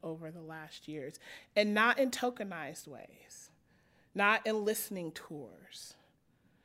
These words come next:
but in sharing space, table, and power in designing what those solutions actually look like. Because I bet they often have the best and most creative solutions that we haven't really fully tapped into or heard or tried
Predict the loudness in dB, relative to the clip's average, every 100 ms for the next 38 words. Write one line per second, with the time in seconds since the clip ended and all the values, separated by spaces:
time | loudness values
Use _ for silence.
0 | _ _ -2 0 0 2 2 2 -2 -4
1 | -2 0 -2 -6 -10 -10 -6 -6 -8 -10
2 | -6 -4 -2 -4 -6 -10 -16 _ _ _
3 | _ _ -6 -4 -4 -4 -4 -4 -6 -8
4 | -8 -6 -6 -8 -12 -14 -14 -12 -14 -14
5 | -14 -16 _ -16 -14 -18 -16 -16 -16 -18
6 | -20 -20 -20 -20 -20 _ _ _ _ _
7 | _ _ -14 -12 -8 -4 0 0 2 2
8 | 4 2 2 -2 -6 -4 -4 -4 -4 -4
9 | -4 -6 -8 -8 -8 -10 -8 -8 -10 -12
10 | -10 -10 -10 -10 -12 -12 -12 -12 -12 -10
11 | -10 -10 -8 -8 -8 -12 -16 -16 -14 -14
12 | -12 -14 -14 -12 -12 -10 -10 -12 -14 -16
13 | -18 -20 -20